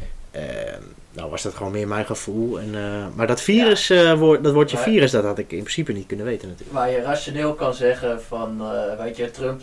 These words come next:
Speaker 2: die was altijd wel, eh, in, eh, in het nieuws.
Speaker 1: Ja,
Speaker 2: En
Speaker 1: dat, die kon je invullen. En Baudet, eh, elk
Speaker 2: Baudet
Speaker 1: moment, eh, gaan ze hem
Speaker 2: kan,
Speaker 1: aanvallen. Dus, eh, ja, nou,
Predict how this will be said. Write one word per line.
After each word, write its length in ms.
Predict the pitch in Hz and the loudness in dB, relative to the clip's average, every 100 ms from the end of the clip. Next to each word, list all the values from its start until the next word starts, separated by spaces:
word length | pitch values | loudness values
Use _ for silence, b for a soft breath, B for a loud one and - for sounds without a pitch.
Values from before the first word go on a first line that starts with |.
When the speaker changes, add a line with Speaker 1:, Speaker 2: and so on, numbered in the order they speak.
| - | -14
Speaker 2:
die 140 | 120 | -8
was 160 | 120 127 | -6 -2
altijd 380 | 120 123 131 131 | -2 0 0 0
wel, 320 | 131 131 127 127 | 0 2 2 4
eh, 180 | 131 127 | 2 0
in, 140 | 131 | -2
eh, 200 | 127 123 | 0 0
in 80 | 123 | -2
het 120 | 117 | -8
nieuws. 240 | 131 131 135 | -6 -2 0
Speaker 1:
Ja, 340 | - - 101 | 2 2 2
Speaker 2:
En 60 | 110 | 0
Speaker 1:
dat, 140 | 98 - | -4 -4
die 120 | 139 | 4
kon 140 | 151 | 6
je 100 | 160 170 | 8 6
invullen. 340 | 151 139 123 | 4 4 4
En 60 | 123 | 6
Baudet, 400 | 135 139 143 143 | 8 10 8 8
eh, 120 | 143 | 6
elk 80 | 143 | 8
Speaker 2:
Baudet 180 | 143 143 | 8 8
Speaker 1:
moment, 380 | 143 143 143 143 | 8 8 8 6
eh, 140 | 139 | 6
gaan 180 | 139 131 | 6 4
ze 100 | 131 | 6
hem 180 | 135 165 | 6 6
Speaker 2:
kan, 80 | 151 | 6
Speaker 1:
aanvallen. 500 | 156 156 156 160 156 | 6 6 6 6 6
Dus, 180 | 131 | 4
eh, 200 | 123 123 110 | 4 2 2
ja, 200 | 113 | 0
nou, 80 | 95 | 0